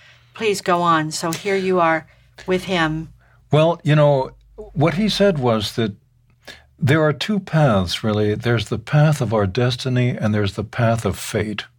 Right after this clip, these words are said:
Speaker 2: And he said, "When we pay attention to the dreams of our higher self, our higher self, our oversoul,"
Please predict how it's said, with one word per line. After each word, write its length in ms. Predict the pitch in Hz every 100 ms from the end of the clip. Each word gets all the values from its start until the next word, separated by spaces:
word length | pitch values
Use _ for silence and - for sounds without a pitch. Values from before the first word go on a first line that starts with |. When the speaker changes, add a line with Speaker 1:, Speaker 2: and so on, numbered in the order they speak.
| _ _ _ _ _ _ _ _ - - - - - -
Speaker 2:
And 100 | 123
he 60 | 120
said, 420 | - 135 120 -
"When 180 | 127 123
we 140 | 135
pay 240 | 131 170
attention 560 | 185 185 147 131 120 120
to 120 | 110
the 160 | 104 110
dreams 580 | 90 110 123 127 123 107
of 140 | 98
our 160 | 101 101
higher 400 | 90 113 104 101
self, 580 | - 107 98 98 - - _ _ _ _ _ - - - - -
our 140 | 117
higher 420 | 113 - 180 190
self, 580 | 175 - 135 101 95 - -
our 240 | 117 120 -
oversoul," 800 | 135 139 127 - 98 92 -